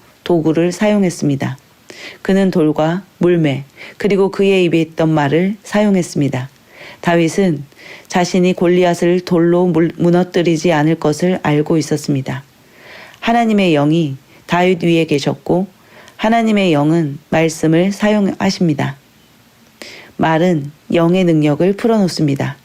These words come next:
성령님께서는 말 없이 아무 일도 하지 않으실 것입니다. 오늘의 본문 구절을 다시 읽어보십시오. 하나님의 영은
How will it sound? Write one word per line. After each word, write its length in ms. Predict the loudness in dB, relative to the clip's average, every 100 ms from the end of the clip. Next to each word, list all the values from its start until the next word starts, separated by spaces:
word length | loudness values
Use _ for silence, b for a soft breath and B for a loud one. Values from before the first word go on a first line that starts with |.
| _ _ B B B
성령님께서는 1040 | -2 2 2 2 0 0 0 2 0 -2 -6 _
말 220 | -4 0 0
없이 480 | -2 -6 -4 -4 -4 -4
아무 340 | 0 2 2
일도 340 | 0 0 -4 -4 B B
하지 260 | -4 0 0
않으실 400 | 2 0 0 -2
것입니다. 600 | -2 -2 -2 -2 -4 -8 _ _ B B B B -2
오늘의 340 | 2 2 2
본문 320 | 2 2 2
구절을 460 | 2 2 2 0 -2
다시 340 | -2 -2 2
읽어보십시오. 800 | 0 0 -2 -4 -6 -2 0 0 -8 _ B B B
하나님의 500 | 0 2 2 2 2
영은 420 | 2 0 -2